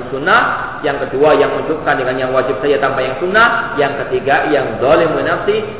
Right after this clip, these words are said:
yang mendolimi dirinya sendiri dengan berbuat kemaksiatan.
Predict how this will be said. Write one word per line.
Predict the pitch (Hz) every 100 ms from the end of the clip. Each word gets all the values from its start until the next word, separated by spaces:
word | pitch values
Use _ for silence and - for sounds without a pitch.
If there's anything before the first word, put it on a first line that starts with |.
| 135
yang | 151 147
mendolimi | 139 123 123 127
dirinya | 123 123 131 127
sendiri | 123 170 135
dengan | 123 131
berbuat | 117 - 147 - - 139
kemaksiatan. | 123 120 104 123 120 120 117